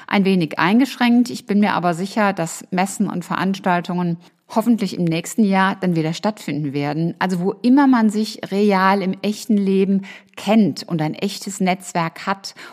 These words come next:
oder aufeinander trifft und gezielt miteinander über diese Dinge spricht, da kann man im Grunde über Active Sourcing in der Realform sprechen. Was nicht mehr so ganz von Bedeutung ist, das sind die Printmedien.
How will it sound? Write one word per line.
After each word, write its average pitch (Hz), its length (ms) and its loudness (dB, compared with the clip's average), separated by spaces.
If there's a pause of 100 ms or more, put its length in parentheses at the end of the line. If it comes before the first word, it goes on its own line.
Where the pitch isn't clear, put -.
(100)
oder 185 240 2
aufeinander 180 760 4
trifft - 520 -6
und 165 260 -6
gezielt 233 560 0
miteinander 175 720 0
über 190 180 0
diese 165 240 -2
Dinge 160 260 -2
spricht, - 460 -6 (300)
da 170 120 -2
kann 180 220 0
man 190 160 6
im 175 100 0
Grunde 170 400 2
über 156 220 2
Active - 320 -8
Sourcing 170 640 0 (340)
in 180 120 2
der 160 160 2
Realform 151 880 2
sprechen. - 640 -14 (680)
Was 214 360 0
nicht 262 300 2
mehr 302 280 4
so 202 520 -4 (140)
ganz 226 340 2
von 277 140 4
Bedeutung 214 500 0
ist, - 240 -8
das 180 140 -8
sind 180 220 -6
die - 40 -8
Printmedien. 262 920 2